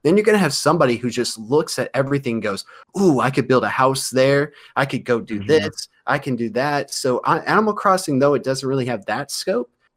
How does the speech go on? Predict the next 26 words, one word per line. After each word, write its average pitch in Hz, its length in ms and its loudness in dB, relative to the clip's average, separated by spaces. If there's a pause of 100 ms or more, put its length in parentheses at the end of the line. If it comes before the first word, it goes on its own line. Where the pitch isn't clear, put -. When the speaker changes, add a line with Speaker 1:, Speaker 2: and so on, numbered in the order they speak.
Speaker 1:
it's 147 200 0
still, 185 340 2
people 151 380 -2
can 143 160 -2
go, 127 220 4
"Oh, 214 280 4
I'm 131 100 2
gonna 202 140 4
move 156 300 2
this, 180 300 0
and 120 140 0
I 175 140 2
ordered 139 400 -2
this, 175 300 -2
and 117 100 -6
I'm 131 60 -4
gonna, 131 260 -2
you 139 100 -2
know, 120 100 -2
tomorrow 127 800 0
when 113 200 -4
I 110 80 -4
pick - 340 -8
up 180 140 -4
my 165 100 -6
Switch, 190 600 -6